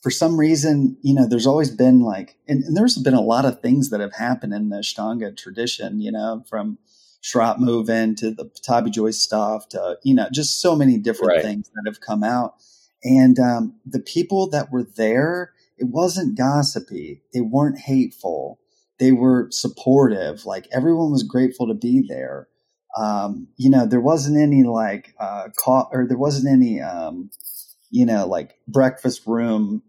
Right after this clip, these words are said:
Speaker 1: gossip that was happening. It wa-, it was, it felt the best that I've,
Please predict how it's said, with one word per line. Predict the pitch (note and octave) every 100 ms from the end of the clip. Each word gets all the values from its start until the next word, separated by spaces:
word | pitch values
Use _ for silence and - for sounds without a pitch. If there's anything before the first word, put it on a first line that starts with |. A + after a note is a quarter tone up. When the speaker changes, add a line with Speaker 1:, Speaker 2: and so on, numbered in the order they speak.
| _
Speaker 1:
gossip | B2 A2 A#2+ - F#2 -
that | F#2+
was | G#2+
happening. | - G2 G2 G2 - F#2+ -
It | B2+
wa-, | D3 C3+
it | D#3
was, | E3+ C#3+ - _ _ _
it | B2+ - - -
felt | C#3+ D3+ C3+ -
the | A#2+
best | - A#2+ A#2+ A#2+ -
that | G2
I've, | F#2+